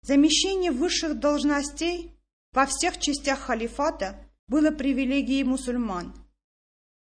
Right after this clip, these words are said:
Халифат налоговым бременем, а также нередко физической расправой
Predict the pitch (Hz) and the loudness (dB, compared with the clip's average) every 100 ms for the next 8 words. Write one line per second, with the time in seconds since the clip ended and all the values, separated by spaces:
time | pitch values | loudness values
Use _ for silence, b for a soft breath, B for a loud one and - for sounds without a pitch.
0 | _ - 277 302 330 359 320 311 311 269 | _ -2 2 2 4 4 4 4 4 0
1 | 277 294 277 269 302 311 277 277 262 - | 2 4 4 4 4 4 4 2 -2 -4
2 | - 247 254 269 247 262 262 254 269 269 | -4 -2 2 0 2 2 4 2 -2 -2
3 | 254 247 233 277 - - 240 226 220 - | -6 -4 -2 -2 -2 -2 -2 -2 -4 -2
4 | 254 277 294 | 0 2 0